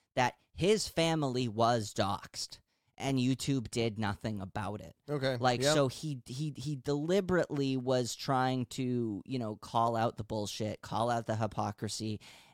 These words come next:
Speaker 1: and, you know, like, he's, he obviously, a-, anyone with, with logic and critical thinking, uh, knows that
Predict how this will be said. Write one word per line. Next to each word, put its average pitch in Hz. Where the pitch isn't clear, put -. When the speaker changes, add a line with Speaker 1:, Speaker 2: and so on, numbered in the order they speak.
Speaker 1:
and, 110
you 139
know, 131
like, 131
he's, 139
he 143
obviously, 131
a-, -
anyone 151
with, 127
with 123
logic 120
and 113
critical 104
thinking, 90
uh, 107
knows 131
that 110